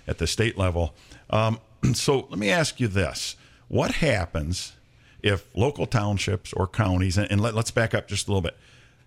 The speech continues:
Some townships make zoning decisions. A township has the, uh,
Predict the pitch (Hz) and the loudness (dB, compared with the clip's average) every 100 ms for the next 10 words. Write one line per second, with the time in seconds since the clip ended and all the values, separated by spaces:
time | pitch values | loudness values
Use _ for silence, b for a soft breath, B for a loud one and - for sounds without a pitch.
0 | _ - - 127 123 131 120 123 117 123 | _ -4 2 2 2 2 2 2 2 0
1 | - 90 113 110 90 104 110 104 92 95 | -2 -2 -2 -2 0 2 2 2 2 2
2 | 101 90 107 131 - B B - - 110 | 2 2 2 0 -2 B B -2 2 2
3 | 110 113 - 113 107 110 101 90 - 92 | 2 2 2 2 2 2 2 0 -4 -2
4 | 92 92 87 B B B - 85 87 85 | 2 2 0 B B B -4 0 2 2
5 | 82 85 | 2 0